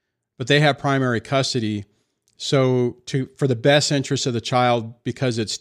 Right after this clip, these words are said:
stable and they don't have to see the conflict, we'll just agree and let the bad person, so to speak, have full custody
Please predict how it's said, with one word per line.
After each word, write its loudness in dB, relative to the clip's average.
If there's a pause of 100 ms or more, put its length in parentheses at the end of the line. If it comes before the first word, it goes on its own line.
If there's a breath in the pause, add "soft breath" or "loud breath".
(140)
stable 0
and -6
they 0
don't -2
have -2
to -4
see -2
the -8
conflict, -4 (400 soft breath)
we'll 4
just 0
agree 2
and -4
let -4
the -4
bad 0
person, -4
so -6
to -4
speak, -6 (280 soft breath)
have 0
full -4
custody -4